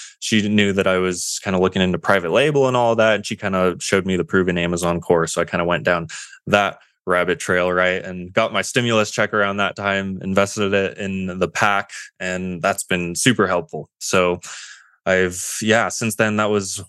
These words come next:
when, May twenty twenty-one, and it was just on the side. Like, I was working as a web developer at the time, but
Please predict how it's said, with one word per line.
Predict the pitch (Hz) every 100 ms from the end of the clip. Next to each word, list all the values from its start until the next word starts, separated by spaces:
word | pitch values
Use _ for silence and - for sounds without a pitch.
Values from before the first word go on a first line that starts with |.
| -
when, | 98 92 90 87
May | 98 104 107 104
twenty | - 104 104
twenty-one, | 101 107 101 92 92 95 98 101 -
and | 98 98 104
it | 185
was | 226
just | 175 160
on | 151
the | 139
side. | - 95 95 98
Like, | 98 95
I |
was | 101 101
working | 104 101
as | 98 95
a | 92 92
web | 92 95
developer | 98 92 92 87 95
at | 87
the | 92
time, | 95 87 90
but | 92 87